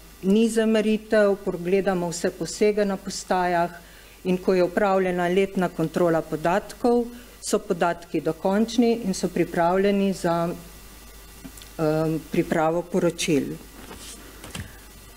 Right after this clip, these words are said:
Iz desetminutnih podatkov izračunamo urne, eh, dnevne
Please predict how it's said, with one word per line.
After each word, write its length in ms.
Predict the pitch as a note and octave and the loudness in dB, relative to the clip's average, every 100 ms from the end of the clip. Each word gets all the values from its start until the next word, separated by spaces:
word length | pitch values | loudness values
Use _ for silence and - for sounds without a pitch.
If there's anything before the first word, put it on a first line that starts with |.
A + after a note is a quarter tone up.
| - - - | -20 -20 -4
Iz 220 | G3+ F#3+ E3 | 0 2 2
desetminutnih 960 | G3+ - C4+ C4+ C#4+ C4 A3 A3+ A#3 | -2 2 2 4 4 6 4 2 0
podatkov 840 | A#3 G3+ F3 G3 - - B3+ A#3+ A#3+ - | 0 0 2 2 0 -2 2 2 2 -2
izračunamo 880 | F#3+ G3+ G3 - G#3 F3+ E3 D3+ - | 0 0 0 2 2 2 0 -2 0
urne, 720 | G#3+ B3 B3+ B3+ A#3+ B3 - - - - - - - | 2 4 6 4 2 0 -8 -18 -20 -20 -20 -14 -2
eh, 240 | E3+ E3 | 2 2
dnevne 760 | E3 G3 A3+ A#3+ A#3+ A3+ G#3+ | 2 2 4 4 4 4 0